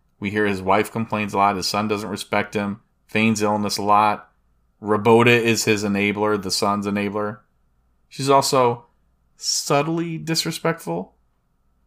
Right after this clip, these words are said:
But let's be fair, J-Hold is not handling these things well either. His struggle is he's signed on for a job in the Empire, just wants to provide, but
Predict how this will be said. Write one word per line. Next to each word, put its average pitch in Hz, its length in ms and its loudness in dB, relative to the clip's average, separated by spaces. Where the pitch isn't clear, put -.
But 143 240 6
let's 135 160 0
be 131 140 -6
fair, 117 320 2
J-Hold 117 580 2
is 104 360 -4
not 120 380 6
handling 123 500 2
these 92 240 -4
things 101 260 -4
well 117 260 6
either. - 320 -4
His 127 220 -2
struggle 139 580 4
is 120 580 0
he's 170 240 -2
signed 160 260 2
on 143 160 2
for 127 140 -2
a 113 60 -4
job 113 260 4
in 107 60 -2
the 107 100 -2
Empire, 98 560 0
just 165 280 0
wants 143 200 2
to - 60 -16
provide, 104 600 4
but 95 260 -4